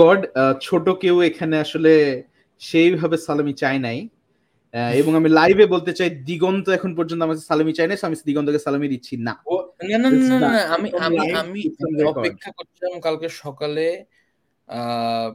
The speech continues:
Speaker 2: নামাজ পড়েই তোমাকে কল দিব, ওদের সালাম দিব।
Speaker 1: সি-, অ-, অ-, অ্যাডিলেডে এসে পা ধরে তারপর সালামি চাইবি, then you can
Speaker 2: ওটা
Speaker 1: go.
Speaker 2: কুরবানিতে। ওটা
Speaker 1: তাহলে
Speaker 2: কুরবানিতে
Speaker 1: কুরবানি দিয়ে দিব।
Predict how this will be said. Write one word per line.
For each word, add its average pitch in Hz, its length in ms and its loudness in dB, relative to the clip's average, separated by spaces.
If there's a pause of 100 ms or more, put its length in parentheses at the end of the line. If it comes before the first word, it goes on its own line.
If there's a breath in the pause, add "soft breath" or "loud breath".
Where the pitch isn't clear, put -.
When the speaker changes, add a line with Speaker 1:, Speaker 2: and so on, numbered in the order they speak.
(120)
Speaker 2:
নামাজ 131 640 -6 (680 loud breath)
পড়েই 139 340 -2
তোমাকে 147 380 -6
কল 127 280 -6
দিব, 117 180 -10
ওদের 120 200 -8
সালাম 117 380 -12
দিব। 123 340 -12 (380)
Speaker 1:
সি-, - 420 -12
অ-, 139 180 -6
অ-, 147 360 -2
অ্যাডিলেডে 170 500 -2
এসে 165 420 -2 (420)
পা 139 340 -2
ধরে 135 460 -8 (180)
তারপর 113 300 -10
সালামি 110 360 -12
চাইবি, 110 420 -14 (760)
then 127 220 -6
you 127 200 -6
can 127 120 -8
Speaker 2:
ওটা 139 100 0
Speaker 1:
go. 180 60 -2
Speaker 2:
কুরবানিতে। 147 460 -6
ওটা - 1400 -20
Speaker 1:
তাহলে 247 160 4
Speaker 2:
কুরবানিতে - 0 -
Speaker 1:
কুরবানি 233 420 2
দিয়ে 175 120 -4
দিব। 127 340 -8